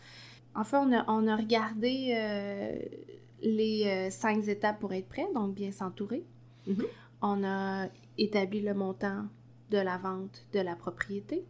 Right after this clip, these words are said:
Speaker 1: On s'informe pour les garanties possibles pour l'offre d'achat. Puis pour l'offre d'achat, on peut aussi avoir de l'aide d'un notaire, là, ça, c'est, ça va de soi, là.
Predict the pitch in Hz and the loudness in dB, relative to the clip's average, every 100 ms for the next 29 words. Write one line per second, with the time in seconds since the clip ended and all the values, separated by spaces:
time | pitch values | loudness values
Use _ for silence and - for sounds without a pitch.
0 | - - - 208 208 208 196 - 220 208 | -18 -20 -2 0 0 -2 -2 -2 0 0
1 | 208 196 190 - 208 208 196 196 - 208 | -2 -6 -10 -2 0 0 -2 -8 -4 2
2 | 208 208 202 190 190 190 - 226 220 190 | 4 6 6 4 -2 -4 -4 -4 -2 -2
3 | 190 - 302 320 240 - 208 196 190 - | -2 -4 -2 -2 -4 -6 -6 -6 -8 -8
4 | 190 180 185 - 285 - - - 226 233 | -8 -6 -8 -8 -8 -12 -20 -4 -2 2
5 | 233 262 240 240 320 311 240 214 - 247 | 6 6 8 6 4 0 2 2 0 -2
6 | 220 208 202 208 208 196 185 - 240 254 | 0 -2 -2 -2 -2 -4 -6 -6 -6 -6
7 | 240 - 208 - 196 185 185 - 185 165 | -10 -10 -10 -8 -6 -6 -4 -4 -4 -4
8 | - - 214 254 | -6 -4 -4 -6